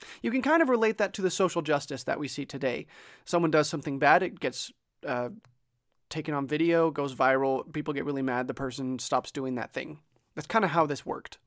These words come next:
The Russian people caught wind of this and decided to try their luck with it. In nineteen oh four, the Assembly of Russian Workingmen was founded, one of the first labor unions in the country.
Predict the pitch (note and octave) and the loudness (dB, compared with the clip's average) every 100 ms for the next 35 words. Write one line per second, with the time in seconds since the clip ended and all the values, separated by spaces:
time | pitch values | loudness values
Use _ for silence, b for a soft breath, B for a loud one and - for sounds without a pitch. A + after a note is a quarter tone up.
0 | - b b b b b b - G3+ C4 | -20 b b b b b b 2 6 6
1 | C#4 A#3+ A#3+ A3 - A3 F#3 G#3 A3+ E3 | 6 0 2 0 4 2 4 2 4 2
2 | - C3+ - E3+ E3+ - G#3 A3 G3 - | 0 -6 -4 -4 -2 4 4 2 -4 -6
3 | - C3 F3+ G3 G#3+ - D#3 - - - | -2 -2 0 0 0 0 -4 -4 -8 -12
4 | B B F3+ G3 A#3+ A#3 A#3+ A3 G#3+ F3+ | B B 0 4 2 2 0 0 0 -2
5 | D#3+ E3+ F#3+ B B - F3 E3 - F#3+ | 2 2 0 B B -2 0 0 -2 -4
6 | F#3+ G#3 G#3 E3 C#3+ D#3 - F#3+ D#3 D3+ | -2 -2 -2 -4 2 0 0 -4 -2 -2
7 | D3 D3 C#3 C#3 D3+ C3+ C3 - - E3+ | -2 -4 -4 -4 0 0 0 -6 -6 2
8 | E3 F3 C3+ B2 D#3+ D#3+ C#3+ - F3 G3 | 4 4 0 0 0 0 -2 -4 0 0
9 | G#3 - E3 E3+ D#3+ D3+ C#3+ C3+ C3+ C3+ | 0 -2 2 2 2 -2 -2 -2 -2 -4
10 | F#3+ B2 C3 - F#3 - - D#3+ | -6 -6 -6 -6 -8 -8 -8 -8